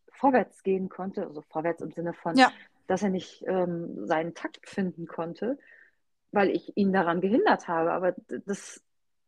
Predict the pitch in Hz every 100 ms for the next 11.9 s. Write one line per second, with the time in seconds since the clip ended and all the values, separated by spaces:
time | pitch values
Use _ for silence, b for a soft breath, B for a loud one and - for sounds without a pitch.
0 | - 170 202 196 - - 220 226 220 208
1 | 285 294 247 - - 226 269 160 - 190
2 | - 202 214 196 170 - 165 180 185 220
3 | - 190 196 196 190 196 190 185 - -
4 | 208 196 202 185 180 - - 220 180 175
5 | - 175 160 B B - 240 269 220 262
6 | 392 - 359 220 185 320 403 - 196 180
7 | 180 - 185 208 233 - 180 165 - 311
8 | 151 - _ _ _ _ _ - 208 269
9 | 196 220 - 190 196 - 165 262 175 185
10 | 196 165 151 - 247 415 - 190 185 -
11 | 190 196 220 - 190 175 190 202